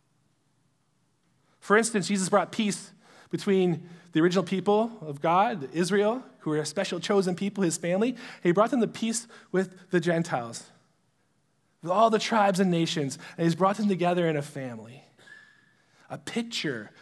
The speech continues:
The church is a living picture of the peace that the Prince brings. One of the practical implications of all this, I believe, is that although we can't create the perfect,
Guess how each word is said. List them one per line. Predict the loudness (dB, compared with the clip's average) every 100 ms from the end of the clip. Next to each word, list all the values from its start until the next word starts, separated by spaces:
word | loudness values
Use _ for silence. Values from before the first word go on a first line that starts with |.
| -12
The |
church | -10 -2 -2 -2
is | -2
a | -2
living | 0 0 0 -2 -4 -16 _
picture | -6 -6 -6 -8 -8 -10 -16 _ _ _ _ _ _ _ _ _ _ _ _
of | -14 -8
the | -8
peace | -8 -10 -6 -6 -6 -14 -20 -20 _ _ _ _ _
that | -18
the | -16
Prince | -8 -8 -6
brings. | -8 -10 -12 -18 -20 _ _ _ _ _ _ _ _ _ _ _ _ _ _ _ _ _
One | 2
of | 4
the | 2
practical | 0 2 2 2 0
implications | 0 0 2 2 2
of | 2
all | 2 2
this, | 2 0
I |
believe, | -2 2 2 2 -6 -18 -12 -4
is | 2
that | 2 2 -4 -20 -8 0
although | 4 4
we | 2
can't | 0 2 4 2 -10 -20
create | 0 2 2 0
the |
perfect, | 0 0 0 -2 -2 -10